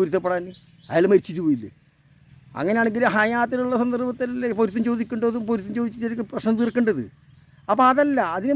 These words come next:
മുസ്ലിങ്ങൾക്ക് വിശ്വസിക്കാൻ പറ്റുന്ന കാര്യങ്ങളൊന്നുമല്ല. മരിച്ച ആളെടുത്ത് പോയിട്ട് ഇതിനോട് പൊരുത്തപ്പെടുന്ന പ്രയോജനമൊന്നുമില്ല. അത് ഹയാത്തിലുള്ള സമയത്ത് പൊരുത്തപ്പെടിക്കണം. ഇനി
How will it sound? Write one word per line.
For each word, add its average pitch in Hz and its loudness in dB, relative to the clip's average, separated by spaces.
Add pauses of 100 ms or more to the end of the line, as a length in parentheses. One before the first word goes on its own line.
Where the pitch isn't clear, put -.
മുസ്ലിങ്ങൾക്ക് 254 -2
വിശ്വസിക്കാൻ 220 -4
പറ്റുന്ന 208 -4
കാര്യങ്ങളൊന്നുമല്ല. 170 0 (880)
മരിച്ച 196 4
ആളെടുത്ത് 262 4
പോയിട്ട് 254 0
ഇതിനോട് 247 -2
പൊരുത്തപ്പെടുന്ന 233 -2
പ്രയോജനമൊന്നുമില്ല. 220 0
അത് 196 0
ഹയാത്തിലുള്ള 240 2
സമയത്ത് 247 0
പൊരുത്തപ്പെടിക്കണം. 220 -4 (800)
ഇനി 277 6